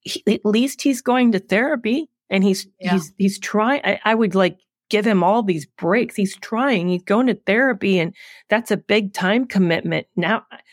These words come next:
Speaker 1: there's a part of me now, I'm not even sure he went to these sessions. I mean,
Speaker 2: Mm-hmm.
Speaker 1: you can drive away and you can,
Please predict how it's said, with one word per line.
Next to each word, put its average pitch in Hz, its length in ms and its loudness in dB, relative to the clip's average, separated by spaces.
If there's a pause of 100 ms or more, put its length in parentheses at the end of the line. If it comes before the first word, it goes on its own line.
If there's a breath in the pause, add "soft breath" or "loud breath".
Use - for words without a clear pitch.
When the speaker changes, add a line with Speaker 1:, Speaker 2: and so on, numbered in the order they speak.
(160 soft breath)
Speaker 1:
there's 254 100 0
a 254 60 0
part 269 220 2
of 202 40 4
me 151 140 2
now, 160 320 2
I'm 208 160 0
not 220 160 2
even 170 140 -8
sure 185 200 -6
he 165 140 -6
went 151 400 -2
to - 100 -12
these 254 240 -4
sessions. 277 500 -2 (200)
I - 20 0
mean, 202 340 2
Speaker 2:
Mm-hmm. 160 380 -6
Speaker 1:
you 247 140 2
can 247 200 2
drive 190 300 2
away 165 540 2
and 160 120 2
you 226 120 2
can, 180 300 0